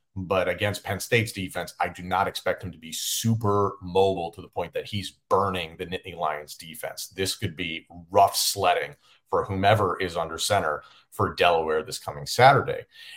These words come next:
And then on the flip side, defensively, it was an odd game in that I think against Stony Brook, Stony Brook did not necessarily want to throw the ball this much, but their quarterback finished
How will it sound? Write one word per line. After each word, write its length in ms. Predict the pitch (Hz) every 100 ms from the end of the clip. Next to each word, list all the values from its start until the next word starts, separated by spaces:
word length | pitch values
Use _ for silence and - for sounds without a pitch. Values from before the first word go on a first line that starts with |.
| -
And 200 | 104 104
then 140 | 107 107
on 180 | 92 98
the 120 | 92
flip 460 | - - 110 101
side, 460 | - - 78 73 71
defensively, 920 | 87 - 135 165 - 82 - - - _ _ _ _
it 160 | 135 135
was 200 | 123 113
an 180 | 120 117
odd 360 | 113 160 165
game 280 | 117 120 131
in 60 | 120
that 100 | 101
I 80 | 98
think 200 | 135 143
against 320 | 113 110 -
Stony 320 | - 110 123
Brook, 380 | 120 127 123 -
Stony 260 | - 127
Brook 280 | 113 110 107
did 120 | 101
not 240 | 90 101 101
necessarily 380 | 110 - 98 85
want 260 | 85 87 -
to 100 | 120
throw 280 | 117 123 120
the 80 | 117
ball 280 | 117 127 123
this 200 | 120 123
much, 260 | 123 123
but 120 | 101 98
their 120 | 92
quarterback 640 | - - 220 156 80 80
finished 460 | - 95 90 -